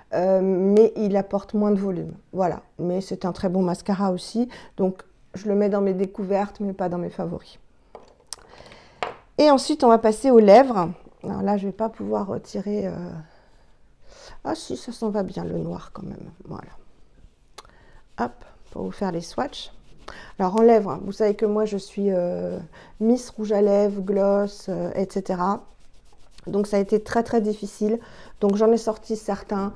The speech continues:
mais, euh, pff, j'aurais pu tous vous les mettre, hein, parce que je les aime tous, mes rouges à lèvres. Alors j'ai, j'ai choisi surtout, bah, des découvertes, euh, de cette année.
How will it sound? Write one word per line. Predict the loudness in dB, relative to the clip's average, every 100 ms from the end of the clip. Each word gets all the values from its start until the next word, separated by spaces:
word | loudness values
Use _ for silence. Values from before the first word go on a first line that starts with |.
| -14 -14 -2
mais, | 2 4 4
euh, | 4 2 2 0
pff, | -4 -14 -8
j'aurais | -2 0 0
pu | -4
tous | -8 -10 -6
vous | -2
les | 0
mettre, | 0 -2 -6 -8
hein, | -6 -6 -8 -8
parce | -12 -8
que | -8
je | -6
les | -4
aime | -4 -6
tous, | -8 -10 -6
mes |
rouges | -6 -6 -6
à |
lèvres. | -2 -4 -4 -12 -18 -18 -8
Alors | 0 0
j'ai, | 6 6 6
j'ai | 0
choisi | 0 2 0 0
surtout, | -4 -4 0
bah, | 2 2
des | 4
découvertes, | 4 4 4 6 4 2
euh, | 2 4 2 2 0 0 -2
de | 0 0
cette | 0 2
année. | 4 4 4